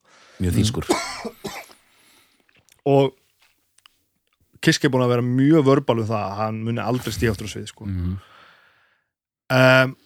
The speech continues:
Speaker 2: þangað til að hann rekst ó-, óvænt á hann á einhverju festivali. Það er ekki hist í hundrað ár, fyrsta, og Kiske segir söguna þannig, að Weikart hafi sagt,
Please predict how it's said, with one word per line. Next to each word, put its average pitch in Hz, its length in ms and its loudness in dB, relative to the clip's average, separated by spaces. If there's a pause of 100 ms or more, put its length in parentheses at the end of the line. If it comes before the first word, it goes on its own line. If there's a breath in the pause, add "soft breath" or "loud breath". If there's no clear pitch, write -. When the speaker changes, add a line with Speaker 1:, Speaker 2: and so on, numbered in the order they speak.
(140)
Speaker 2:
þangað 214 380 2
til 123 220 0 (840)
að 120 100 2
hann 131 160 4
rekst 147 720 0
ó-, 180 140 -4 (180)
óvænt 190 720 0 (160)
á 175 60 2
hann 190 260 4
á 143 60 6
einhverju 160 240 2
festivali. 240 480 -2 (280)
Það 135 200 6
er 131 100 4
ekki 135 140 2
hist 208 320 0
í 127 80 2
hundrað 180 480 0
ár, - 80 -20 (640)
fyrsta, 180 480 2 (240)
og 165 240 2
Kiske 175 300 0
segir 151 220 4
söguna 135 300 0
þannig, 104 240 -10 (640)
að 117 120 0
Weikart 135 300 2
hafi 120 360 0
sagt, - 400 -2